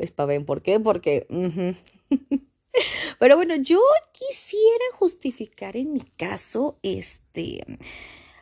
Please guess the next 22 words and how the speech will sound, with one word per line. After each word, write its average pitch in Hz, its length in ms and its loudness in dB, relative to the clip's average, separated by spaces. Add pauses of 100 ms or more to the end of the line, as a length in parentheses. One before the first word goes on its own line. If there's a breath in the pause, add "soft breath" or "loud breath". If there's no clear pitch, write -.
(140 loud breath)
pues 277 140 0
que 285 120 -4
tuve, 285 460 -2
tengo 240 260 -2
una 349 200 2
bacteria, 208 420 -4
no, 208 180 -4
no 247 140 0
tuve, 247 280 -4
sigo 226 260 -4
teniendo 214 340 -4
esta 277 180 -8
bacteria 175 460 -8
en 254 100 0
mi 247 160 0
estomaguito, 165 680 -8
¿verdad? 240 340 -4
El 226 160 0
Helicobacter 175 840 -2
pylori 277 540 0
se - 160 -6
llama. 247 320 -2